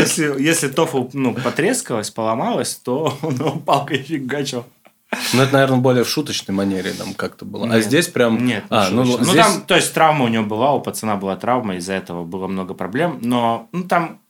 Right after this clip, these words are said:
Speaker 1: ну, фильм, кстати, хороший.
Speaker 2: Здесь тоже очень драматично, потому что она рассказывает, а она это уже пережила, но говорит: "Вот так вот, поэтому я вожу идеально,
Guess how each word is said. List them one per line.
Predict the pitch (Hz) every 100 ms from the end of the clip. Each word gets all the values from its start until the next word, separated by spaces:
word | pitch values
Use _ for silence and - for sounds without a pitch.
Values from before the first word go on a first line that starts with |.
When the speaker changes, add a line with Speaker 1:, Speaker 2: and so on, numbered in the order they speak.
| _ -
Speaker 1:
ну, | 175
фильм, | - 294
кстати, | 254 196
хороший. | - 202 110 - - _ _ - -
Speaker 2:
Здесь | 123 208 214
тоже | 160
очень | 123 107 110
драматично, | 110 120 123 202 - -
потому | 104 101 104
что | - 98
она | 110 113 95 98 - -
рассказывает, | 123 120 - 170 160 120
а | 127
она | 117 123
это | 104
уже | 104 107
пережила, | 104 101 98 107 185 202 - -
но | - 120
говорит: | 117 110 104
"Вот | 143 151
так | - 131 -
вот, | 104
поэтому | 113 120 165 120 107
я | 110
вожу | 110 107 147
идеально, | 120 107 113 104